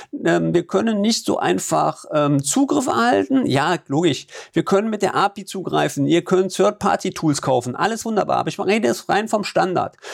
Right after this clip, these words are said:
Und ihr könnt mir glauben, gerade im Klein- und Mittelstand sind die Standards super wichtig, weil die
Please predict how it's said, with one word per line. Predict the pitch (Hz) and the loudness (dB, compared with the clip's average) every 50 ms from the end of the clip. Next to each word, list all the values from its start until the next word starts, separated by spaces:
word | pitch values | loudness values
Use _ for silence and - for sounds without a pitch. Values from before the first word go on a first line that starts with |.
| - - - _ | -14 -16 -10 _
Und | - - 185 202 | 0 0 2 2
ihr | 190 185 | 0 0
könnt | - 220 240 226 | 0 -2 0 0
mir | 226 202 | 0 0
glauben, | 175 175 185 - 233 220 208 170 | 2 2 2 2 2 0 0 -2
gerade | 165 - 156 190 233 247 226 214 | -2 0 0 0 2 0 0 0
im | 165 196 - | -2 -2 -2
Klein- | - - 170 175 196 196 202 190 | 0 0 2 2 2 2 2 2
und | 180 170 | 2 2
Mittelstand | 196 202 196 156 135 - - 135 120 123 151 170 180 - - - - - - - - _ | 2 2 0 0 -2 0 0 0 0 0 0 -2 -4 -8 -10 -16 -20 -20 -20 -20 -6 _
sind | 135 135 151 214 254 233 - | 0 2 2 2 0 2 2
die | 233 202 | 0 2
Standards | - - - 170 185 220 226 214 196 180 160 - | 0 0 0 0 0 2 2 2 2 2 0 0
super | 175 202 220 - 170 160 147 | 0 0 0 0 0 0 2
wichtig, | 147 196 202 - - 160 180 180 - 160 - | 0 0 0 0 2 2 2 2 0 -2 0
weil | 151 156 160 165 160 160 156 143 | 0 2 2 2 2 2 2 0
die | 127 - 151 147 147 - - - | -2 -4 -4 -2 -2 -2 -2 -4